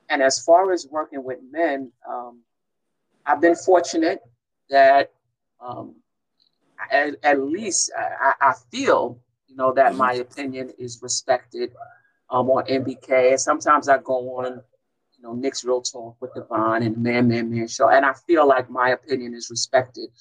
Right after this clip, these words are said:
Speaker 1: But what I will say is that you have to command your space. You gotta command your space. You know, when it's your
Speaker 2: Mm-hmm.
Speaker 1: time to talk,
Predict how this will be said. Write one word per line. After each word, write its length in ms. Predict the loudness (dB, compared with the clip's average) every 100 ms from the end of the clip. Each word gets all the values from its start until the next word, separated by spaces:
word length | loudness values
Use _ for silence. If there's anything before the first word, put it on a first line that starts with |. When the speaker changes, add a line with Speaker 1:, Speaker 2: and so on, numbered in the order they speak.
| -20 -20 _ _
Speaker 1:
But 300 | 2 2 0
what 160 | 2 4
I 220 | 4 2
will 300 | -2 -4 -4
say 520 | -4 -6 -2 -2 -4 -8
is 200 | -12 -4
that 320 | 0 0 -2 _ _ _ _
you 80 | _ -4
have 300 | -2 -2 -8
to 120 | -18
command 680 | -14 -14 -10 -8 -6 -8 -10
your 100 | -8
space. 640 | -8 -10 -18 -18 -20 -20 _ _ _ _ _ _ _ _ _ _ _ _
You 80 | 2
gotta 220 | 2 2
command 420 | -4 -6 -6 -6
your 100 | -6
space. 540 | -8 -8 -12 -12 -14 -14
You 80 |
know, 160 | -12 -8
when 140 | -6
it's 160 | -6 0
your 120 | 0
Speaker 2:
Mm-hmm. 120 | 2
Speaker 1:
time 240 | 2 2 2
to 100 | -4
talk, 460 | 2 6 6 4